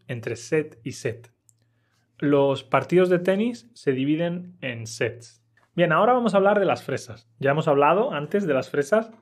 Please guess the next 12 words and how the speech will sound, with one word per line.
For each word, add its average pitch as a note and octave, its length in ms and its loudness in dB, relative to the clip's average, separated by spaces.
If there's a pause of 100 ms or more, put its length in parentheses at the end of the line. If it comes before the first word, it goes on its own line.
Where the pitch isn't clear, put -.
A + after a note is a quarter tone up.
(120)
en C3+ 80 -6
este C3 160 0
episodio, D3+ 500 0 (380)
pero D3+ 560 2 (180)
ahora A3+ 440 2 (100)
quiero D#3+ 180 4
decir E3+ 460 -2 (320)
que C#3 120 0
las A#2+ 200 0
fresas F#3 520 0 (240)
te D3+ 140 4
ayudan F#3 540 -2